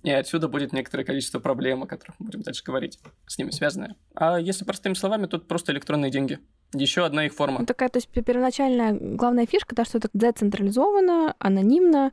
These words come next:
Speaker 1: Да, это свойство блокчейн. Как правило, когда говорят "криптовалюта", подразумевают блокчейн. Но это не значит, что любая криптовалюта связана с блокчейном напрямую.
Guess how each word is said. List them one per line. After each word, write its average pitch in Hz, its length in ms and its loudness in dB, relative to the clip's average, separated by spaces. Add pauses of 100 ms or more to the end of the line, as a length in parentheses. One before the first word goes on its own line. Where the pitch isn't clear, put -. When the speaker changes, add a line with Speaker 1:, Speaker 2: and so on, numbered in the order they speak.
(100)
Speaker 1:
Да, 151 320 0
это 190 180 0
свойство 190 320 0
блокчейн. 165 480 -4 (300)
Как 160 120 -2
правило, 160 260 2
когда 143 180 -2
говорят 139 480 -2
"криптовалюта", 170 720 -2
подразумевают 147 520 -2
блокчейн. - 600 -6
Но 151 180 0
это 156 140 -4
не 170 80 2
значит, 160 320 -2
что 131 640 0
любая 139 720 0
криптовалюта - 580 -6
связана - 320 -6
с - 80 -14
блокчейном 139 360 -6
напрямую. 214 580 -6